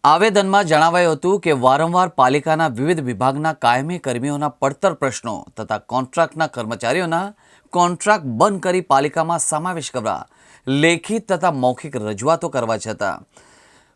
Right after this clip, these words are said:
કોઈ કાર્યવાહી થતી ન હતી અને આગામી દિવસોમાં તમામ વિભાગોએ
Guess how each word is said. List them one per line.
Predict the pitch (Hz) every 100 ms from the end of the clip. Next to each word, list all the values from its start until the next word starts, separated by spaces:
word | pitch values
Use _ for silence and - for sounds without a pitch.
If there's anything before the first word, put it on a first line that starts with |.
| -
કોઈ | 185 233
કાર્યવાહી | 226 185 175 185 196
થતી | 151 143 170
ન | 151
હતી | 160 165 - 165 170 170
અને | 135 139 139
આગામી | 120 127 156 175 160
દિવસોમાં | 123 127 147 147 151 143
તમામ | 127 135 185
વિભાગોએ | 139 110 127 135